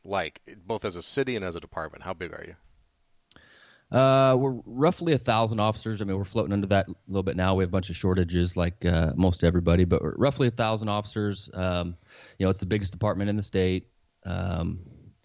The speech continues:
Speaker 2: it is, you know, Portland, policing in Portland is a, you know, it, it feels like a pretty unique experience. Um,
Speaker 1: Mm-hmm.
Speaker 2: you know, uh, so, uh,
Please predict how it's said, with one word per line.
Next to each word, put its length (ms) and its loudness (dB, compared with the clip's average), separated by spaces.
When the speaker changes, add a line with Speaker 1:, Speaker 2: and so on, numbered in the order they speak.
Speaker 2:
it 140 2
is, 460 4
you 60 2
know, 100 2
Portland, 360 0
policing 280 0
in 80 -2
Portland 280 0
is 140 -2
a, 160 0
you 80 -6
know, 160 0
it, 200 -8
it 360 -6
feels 180 2
like 100 0
a 40 -2
pretty 200 2
unique 380 2
experience. 760 -2
Um, 500 -4
Speaker 1:
Mm-hmm. 220 -12
Speaker 2:
you 140 0
know, 240 2
uh, 360 -6
so, 200 2
uh, 220 -8